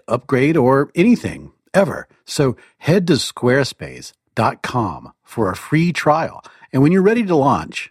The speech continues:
use the offer code so smart to save ten percent off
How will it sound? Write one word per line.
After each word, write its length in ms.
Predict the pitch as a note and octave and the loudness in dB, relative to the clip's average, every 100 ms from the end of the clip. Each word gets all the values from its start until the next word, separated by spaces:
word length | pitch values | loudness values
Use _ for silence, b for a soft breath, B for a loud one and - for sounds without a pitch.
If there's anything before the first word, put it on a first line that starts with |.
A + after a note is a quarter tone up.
| _ | _
use 260 | A2+ D#3 E3+ | 0 2 4
the 140 | C#3+ | 2
offer 260 | A2 A#2 B2 | 2 0 -4
code 460 | - F2 D#2 D#2 - _ | -6 -8 -8 -12 -20 _
so 500 | - - - B2+ D#3 | -18 -8 0 2 2
smart 580 | D3+ - C3+ G#2 - _ _ - | -2 -4 -2 -2 -4 _ _ -12
to 80 | G#2 | -8
save 420 | - F2 E2 - | -4 -4 -4 -6
ten 260 | C#3+ D3 | -2 0
percent 340 | D3 D3+ C#3+ C#3 | 0 -2 -2 -2
off 400 | G#2 E2+ - - | -2 -2 -6 -12